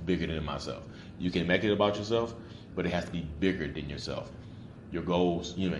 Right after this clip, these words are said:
you have to push forward. Find a purpose. Dig out of the hole. Dig out of the trap, because you're better than that. You're most, you, you, you are not your mental illness.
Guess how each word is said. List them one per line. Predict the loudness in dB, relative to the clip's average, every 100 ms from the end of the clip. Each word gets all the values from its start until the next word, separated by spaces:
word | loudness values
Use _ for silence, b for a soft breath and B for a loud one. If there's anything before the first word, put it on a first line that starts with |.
| -2
you | -4 -4
have | -2 0 0 -2
to | -8
push | -6 -6
forward. | -6 -2 0 0 -6 -12 -12 -12
Find | -6 -2 0
a | -2
purpose. | -2 -4 -4 -6 -12 -14 B B B B 2
Dig | 4 6
out | 6 6
of | 2
the | -2
hole. | -2 -2 0
Dig | 2 4
out | 4
of | 2
the | -2
trap, | -4 -4 -4 -6
because | -8 -4
you're | -2
better | 0 2 2 0
than | -4
that. | -8 -6
You're | -4
most, | -2 -4 -4 -6
you, | 0 2 2 2
you, | 2 0 -4 -12 -16 -16 -16 -16 -16 -14 -6
you | 0 2
are |
not | 4 2 2
your |
mental | 0 0 0
illness. | 0 -2 -4